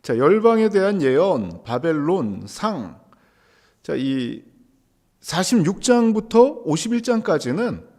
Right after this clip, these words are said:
그 열방 십 개국의 심판 예언이 기록되어 있는데, 특별히 오늘 우리가 읽은 오십 장과 내일 다룰 오십일 장은 이 열 개국 중에 마지막 국가인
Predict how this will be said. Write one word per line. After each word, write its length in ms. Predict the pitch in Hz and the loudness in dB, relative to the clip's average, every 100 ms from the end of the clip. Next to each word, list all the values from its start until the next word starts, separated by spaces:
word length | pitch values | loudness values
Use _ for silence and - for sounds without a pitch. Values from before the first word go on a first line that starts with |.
| _ _ | _ _
그 160 | - 139 | -8 0
열방 480 | 131 170 185 196 196 | 4 4 4 0 -2
십 240 | - - | -8 -12
개국의 680 | 233 226 196 170 120 147 247 | -8 -6 -6 -4 -2 -4 -8
심판 640 | - - 285 269 - 262 226 | -14 -8 -8 -8 -6 -4 -2
예언이 380 | 196 180 180 170 | -2 -2 -6 -6
기록되어 400 | 139 135 151 127 | -8 -6 -4 -2
있는데, 680 | 107 98 107 170 95 - - _ _ _ _ | -2 -4 -2 -2 -4 -12 -20 _ _ _ _
특별히 320 | - 240 226 | -4 0 2
오늘 480 | 208 143 170 196 190 | 2 4 4 4 4
우리가 380 | 151 147 175 156 | 2 0 4 4
읽은 460 | 147 151 151 - 143 | 4 2 0 -4 -6
오십 300 | 127 175 - | -6 -6 -4
장과 580 | 165 156 113 113 196 - - _ _ | -4 -2 0 0 -2 -10 -20 _ _
내일 360 | 131 147 165 165 | 0 2 2 0
다룰 320 | 123 120 147 | -2 0 -2
오십일 460 | 110 123 180 240 240 | -2 -6 -6 -8 -4
장은 480 | 151 123 220 107 - - _ _ _ _ | -4 -2 -4 -6 -12 -20 _ _ _ _
이 360 | - 101 98 107 | -12 -8 -8 -2
열 260 | 127 170 - | 0 0 0
개국 420 | 202 190 190 - | -2 -2 -10 -8
중에 280 | 156 151 196 | -4 -4 -4
마지막 480 | 95 117 160 175 | -4 -4 -4 -4
국가인 600 | 175 127 117 110 208 185 | -6 -6 -4 -4 -6 -10